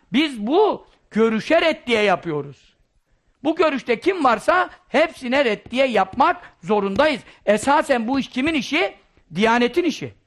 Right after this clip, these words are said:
Şu anda bu Diyanet ehli sünnet olsa ne yapması lazım? Hemen buna reddiye yapıp,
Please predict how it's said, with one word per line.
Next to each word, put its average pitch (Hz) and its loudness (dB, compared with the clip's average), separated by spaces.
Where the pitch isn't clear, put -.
Şu 285 2
anda 285 2
bu 233 0
Diyanet 277 2
ehli 247 2
sünnet 311 0
olsa 302 2
ne 233 0
yapması 294 0
lazım? 220 0
Hemen 294 0
buna 311 2
reddiye 277 0
yapıp, 311 2